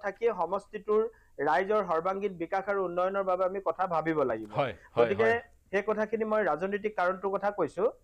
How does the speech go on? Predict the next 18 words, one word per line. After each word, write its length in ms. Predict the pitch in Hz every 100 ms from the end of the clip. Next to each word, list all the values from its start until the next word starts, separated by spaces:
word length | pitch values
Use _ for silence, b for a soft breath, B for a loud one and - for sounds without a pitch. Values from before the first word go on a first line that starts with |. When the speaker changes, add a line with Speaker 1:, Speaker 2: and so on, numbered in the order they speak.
| _ _ _ _
Speaker 1:
গতিকে 260 | 165 208 254
মই 260 | 202 208 240
এটাই 340 | 175 151 214
অনুৰোধ 300 | 220 196 214
জনাওঁ 240 | 208 214 220
যে 100 | 226
তেখেতলোকৰ 600 | 165 156 190 196 196 214
ব্যক্তিগত 520 | 143 143 - 196 202
কাৰণ 380 | 202 185 196 208
কি, 200 | - 190 196
কাৰণ 280 | 190 190
ব্যক্তিগত, 560 | 185 147 151 - 190 190
ৰাজনৈতিক, 640 | 190 160 147 185 190 196 165
সামাজিক 340 | 151 180 190 190
কি 140 | 214 226
কাৰণত 260 | 220 226 214
তি-, 180 | 202 180
ত্যাগ 160 | 190